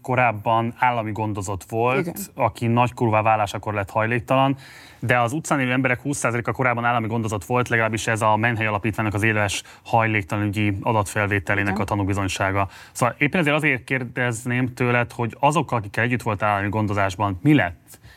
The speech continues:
Speaker 1: miután betöltötték a tizennyolcadik életévüket? Van esetleg olyan társad, akivel a mai napig tudod tartani a kapcsolatot?
Speaker 2: Nem,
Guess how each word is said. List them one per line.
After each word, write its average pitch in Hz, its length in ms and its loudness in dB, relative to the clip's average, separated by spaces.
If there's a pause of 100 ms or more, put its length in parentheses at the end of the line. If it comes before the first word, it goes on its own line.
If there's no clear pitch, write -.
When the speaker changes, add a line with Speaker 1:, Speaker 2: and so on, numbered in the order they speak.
(160)
Speaker 1:
miután 110 360 0
betöltötték 101 500 -2
a 98 40 -2
tizennyolcadik 98 600 -2
életévüket? 104 460 0
Van 170 100 2
esetleg 131 340 -2
olyan 120 420 0 (160)
társad, 101 640 -2 (440)
akivel 117 280 0
a 113 40 4
mai 107 140 4
napig 98 240 -4
tudod 95 240 -4
tartani 95 300 -2
a 90 40 -6
kapcsolatot? 202 420 2
Speaker 2:
Nem, 254 240 2